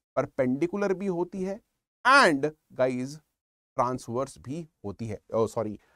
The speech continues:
you know, पैरेलल भी होती है, जिसकी वजह से वहां पर जो पार्टिकल मोशन है basically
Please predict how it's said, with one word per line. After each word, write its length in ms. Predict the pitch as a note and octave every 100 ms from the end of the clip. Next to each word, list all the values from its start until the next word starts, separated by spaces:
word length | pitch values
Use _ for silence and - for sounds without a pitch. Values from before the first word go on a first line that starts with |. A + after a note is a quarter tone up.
| -
you 100 | C3
know, 120 | E3 _ _ _ _ _ _ -
पैरेलल 340 | C#3 C3+ C#3
भी 120 | A#2 A2
होती 260 | F#2 -
है, 80 | F2+
जिसकी 320 | A2 - B2
वजह 300 | F#2+ F#2 A2
से 240 | C#3 F3 - _ -
वहां 180 | B2
पर 160 | A2 C#3+
जो 120 | D3
पार्टिकल 500 | D3 A#2+ A2+ - D3
मोशन 320 | G#2+ G#2+ D#3
है 80 | D3
basically 440 | B2+ B2+ - C#3+